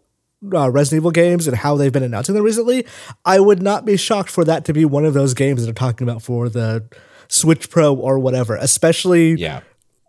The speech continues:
Speaker 1: considering how well Monster Hunter has sold in that system in the last, like, month and a half.
Speaker 2: Yeah.
Speaker 1: So I think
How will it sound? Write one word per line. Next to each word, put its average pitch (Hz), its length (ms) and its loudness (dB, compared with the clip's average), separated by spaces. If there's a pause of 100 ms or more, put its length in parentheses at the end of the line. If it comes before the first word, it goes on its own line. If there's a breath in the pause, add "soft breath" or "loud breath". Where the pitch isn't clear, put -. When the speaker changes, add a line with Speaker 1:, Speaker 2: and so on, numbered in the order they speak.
(180)
Speaker 1:
considering 165 380 2
how 147 180 0
well 156 200 2
Monster 165 380 -2
Hunter 135 180 0
has 139 160 0
sold 220 220 0
in 135 60 -4
that 131 140 -4
system 131 400 -2
in 151 60 -2
the 139 100 0
last, 127 360 -2
like, 123 180 -6 (360)
month 135 380 -4
and 127 80 0
a 117 40 -4
half. 156 420 -6 (360 loud breath)
Speaker 2:
Yeah. 170 80 -6
Speaker 1:
So 165 400 4 (260)
I 175 100 2
think 175 320 0